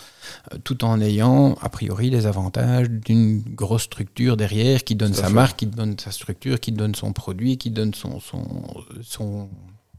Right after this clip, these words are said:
Speaker 1: allez, le, le, le service achat, euh, marchandises, et ainsi de suite. Et à ce moment-là, j'entends qu'il y a un petit magasin du côté de Louvain-la-Neuve qui est à remettre, qui est une franchise et qui était un Fnac Service.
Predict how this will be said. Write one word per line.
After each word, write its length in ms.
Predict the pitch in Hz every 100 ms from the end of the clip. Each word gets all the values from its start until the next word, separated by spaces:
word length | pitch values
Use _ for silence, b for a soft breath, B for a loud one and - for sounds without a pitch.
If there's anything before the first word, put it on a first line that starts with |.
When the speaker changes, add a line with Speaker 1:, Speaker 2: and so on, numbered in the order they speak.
| - -
Speaker 1:
allez, 200 | - 107
le, 200 | 110 110 -
le, 140 | - -
le 220 | 117 113
service 460 | 107 113 107 113 -
achat, 360 | 110 - 127 B B B B B -
euh, 60 | 101
marchandises, 600 | 101 - 87 98 120 123
et 40 |
ainsi 240 | 107 - -
de 60 |
suite. 260 | - 160 - B B B B B B B
Et 140 | 120 120
à 80 | 110
ce 100 | 143
moment-là, 460 | 156 120 104 135
j'entends 640 | 147 123 113 - 120 139 143
qu'il 400 | - 117 131 131
y 120 | 117
a 100 | 110
un 140 | 107 101 - -
petit 120 | 147
magasin 540 | 131 113 107 110 127
du 120 | 131 120
côté 240 | 117 -
de 80 | 92
Louvain-la-Neuve 600 | 123 135 123 107 117 131
qui 80 | 117
est 120 | -
à 40 |
remettre, 420 | 107 104 123 - -
qui 120 | 113
est 80 | 107
une 140 | 110
franchise 600 | - 101 - - 143 135
et 80 | 110
qui 120 | -
était 260 | 127 139 -
un 60 |
Fnac 300 | 107 - 131
Service. 520 | - 107 95 101 -